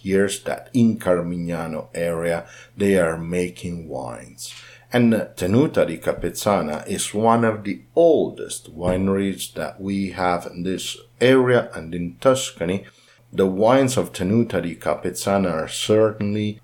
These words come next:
renowned everywhere in the world, and in particular for the Carmignano wines, but we are not going to talk about the Carmignano D O C G, but indeed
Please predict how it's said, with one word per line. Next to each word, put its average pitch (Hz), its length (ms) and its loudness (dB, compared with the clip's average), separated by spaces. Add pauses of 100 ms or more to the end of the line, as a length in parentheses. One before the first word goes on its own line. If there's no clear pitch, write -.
renowned 95 840 2
everywhere 110 920 6 (120)
in 95 220 0
the 85 120 -2
world, 101 640 4
and 101 180 2
in 87 200 -4
particular 98 800 0
for 82 380 -2
the - 80 -8
Carmignano 98 1200 2
wines, 95 800 0 (280)
but 104 240 2
we 123 160 4
are 110 160 6
not 104 340 -2
going 120 360 4
to - 120 -8
talk 80 360 -4
about 78 400 -2
the 80 60 -8
Carmignano 85 920 -4
D 87 240 -4
O 73 140 -2
C 92 480 -6 (160)
G, 143 320 -8 (300)
but 123 360 4
indeed 120 600 0